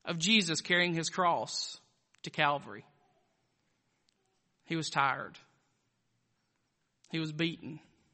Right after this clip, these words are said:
He was mocked. He was exhausted.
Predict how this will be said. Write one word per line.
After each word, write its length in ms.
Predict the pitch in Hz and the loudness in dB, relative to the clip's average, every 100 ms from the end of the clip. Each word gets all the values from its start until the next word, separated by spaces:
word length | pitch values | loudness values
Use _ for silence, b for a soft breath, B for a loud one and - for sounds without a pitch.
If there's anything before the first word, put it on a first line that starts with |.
| _ _ _ _ _ _ _ _ _ _ _ _ _ _ - | _ _ _ _ _ _ _ _ _ _ _ _ _ _ -4
He 120 | 165 | -2
was 140 | 160 | 0
mocked. 580 | 160 147 110 - - - - _ _ _ _ _ _ _ _ _ _ _ _ _ _ _ _ _ | 0 2 0 -2 -14 -18 -20 _ _ _ _ _ _ _ _ _ _ _ _ _ _ _ _ _
He 60 | 160 | -6
was 120 | 156 | -4
exhausted. 640 | 156 156 147 - - | -4 -2 -2 -4 -12